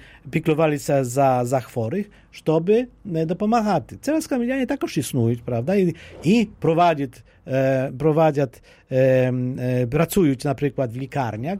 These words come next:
bo <clears throat> trzeba pamiętać, że to w likarniach na przykład, e, e, e, pracowaty, to też trzeba mieć swe-, swego, swego t-, typa poklikania.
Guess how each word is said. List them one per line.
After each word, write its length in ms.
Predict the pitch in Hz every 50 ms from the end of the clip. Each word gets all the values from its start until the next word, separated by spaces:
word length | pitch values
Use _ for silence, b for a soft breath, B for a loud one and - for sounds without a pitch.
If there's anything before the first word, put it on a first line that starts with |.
| -
bo 220 | 143 131 160 196 214 B B B B B B B -
<clears throat> 400 | - 151 160 180 170 156 135 -
trzeba 200 | - 160 165 160
pamiętać, 460 | 165 160 147 147 147 123 135 117 113 -
że 140 | 180 160 -
to 180 | - 151 160 - - - - - - _ _ _ - - _ - - - - - B B B B B B B B
w 60 | 127 131
likarniach 640 | 165 160 - 160 151 143 135 135 147 165 190 - -
na 120 | 156 156
przykład, 580 | 156 - 156 131 - - 156 180 196 185 - b b b b b b -
e, 40 | -
e, 1040 | 143 151 151 151 147 147 147 147 147 151 151 156 151 156 147 143 139 139 135 135 135
e, 1600 | 127 120 117 _ - _ _ _ - _ - - - - - 135 139 - - - - - - - 143 139 135 123 123 113 113 110 110 - - - - -
pracowaty, 840 | - 170 254 - - 156 143 160 135 127 - - 139 147 185 214 190 - - - -
to 220 | 170 156 151 147
też 220 | - - 262 247
trzeba 160 | - 233 185 160
mieć 140 | 147 135
swe-, 220 | - - 143 139 123
swego, 320 | - - 156 131 143 135
swego 280 | - - 151 127 143 135
t-, 140 | - 147 151 139 135 131 123 -
typa 260 | 156 147 - 151 139
poklikania. 920 | 120 - - - - 151 151 131 - - 101 90 85 82 82 - B B